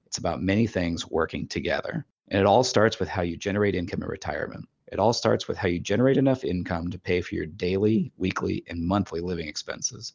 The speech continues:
like your rent or mortgage, electricity and other utilities, your phone, car, car insurance, home insurance, healthcare, and so on. That can be very tricky given these record low interest rates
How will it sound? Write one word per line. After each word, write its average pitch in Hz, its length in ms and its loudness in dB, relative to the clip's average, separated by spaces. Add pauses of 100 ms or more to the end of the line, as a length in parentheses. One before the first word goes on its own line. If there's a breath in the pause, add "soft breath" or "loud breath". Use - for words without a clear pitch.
(160)
like 98 240 -2
your 76 100 -4
rent 87 300 0
or 117 60 4
mortgage, 78 580 -2 (160)
electricity 104 680 2
and 92 100 0
other 87 140 0
utilities, 92 760 -2 (180)
your - 120 -6
phone, 101 520 2 (120)
car, 95 540 4 (300)
car 104 220 6
insurance, 101 640 0
home 101 300 2
insurance, 87 640 -2
healthcare, 101 480 2
and 95 120 0
so 76 220 0
on. - 240 -8 (280)
That 104 160 4
can 120 100 6
be 95 100 6
very 104 240 6
tricky 98 320 2
given 87 300 0
these 78 220 -8
record 87 260 -2
low 85 180 -2
interest 82 380 -4
rates 85 320 -4